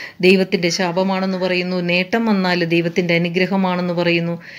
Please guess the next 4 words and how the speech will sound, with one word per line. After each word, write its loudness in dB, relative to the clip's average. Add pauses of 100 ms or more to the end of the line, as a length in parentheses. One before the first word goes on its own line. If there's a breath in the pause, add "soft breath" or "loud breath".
(220 loud breath)
എന്തിനേയും 4
ഏതിനേയും 0
മതവുമായി 0
ബന്ധപ്പെട്ട് -2